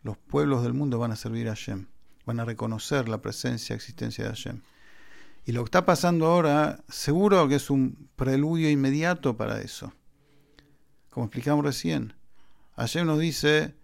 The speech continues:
"No sigas sujeto a la idiosincrasia del país donde estás. Encerrate en tu casa y pensá quién sos. Sos un Yehudí. Encontrá tu alma.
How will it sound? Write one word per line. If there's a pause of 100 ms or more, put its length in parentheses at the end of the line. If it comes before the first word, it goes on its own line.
(680)
"No
sigas
sujeto (440)
a
la
idiosincrasia
del
país
donde
estás. (1080)
Encerrate
en
tu
casa
y
pensá
quién
sos. (640)
Sos
un
Yehudí. (540)
Encontrá
tu
alma.